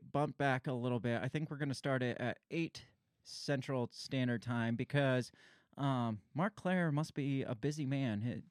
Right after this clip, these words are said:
from the way it sounds. He has another, um, meeting that he's part of up until that point. So we're gonna kick it off a little later so we can accommodate for him, and you don't have to hear us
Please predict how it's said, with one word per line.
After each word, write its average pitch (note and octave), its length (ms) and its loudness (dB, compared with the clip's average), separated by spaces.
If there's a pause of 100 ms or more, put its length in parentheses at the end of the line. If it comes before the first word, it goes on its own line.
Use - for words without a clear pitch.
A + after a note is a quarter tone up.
from B2 300 0
the C3+ 80 -2
way B2+ 140 4
it G2 80 -4
sounds. A2+ 340 0
He D#3+ 100 4
has E3+ 160 6
another, C#3+ 460 4 (320)
um, A#2+ 420 4 (400)
meeting C#3 380 4
that A#2+ 160 4
he's B2 420 -2 (540)
part D3+ 260 6
of B2 200 2 (640)
up D#3+ 160 4
until D3 360 4
that A#2+ 220 4
point. B2+ 260 2
So C#3+ 100 4
we're D#3 100 4
gonna D#3+ 260 4
kick - 180 -2
it C#3+ 80 4
off B2+ 160 2
a - 20 0
little C3 220 2
later C3+ 240 4
so C#3+ 120 0
we B2 120 4
can A#2+ 160 -2
accommodate C#3 560 0
for C3 120 0
him, E3 220 4 (360)
and B2 340 4
you C3 80 4
don't C3+ 180 2
have C3+ 140 0
to B2+ 100 -2
hear C3 240 2
us C3 220 2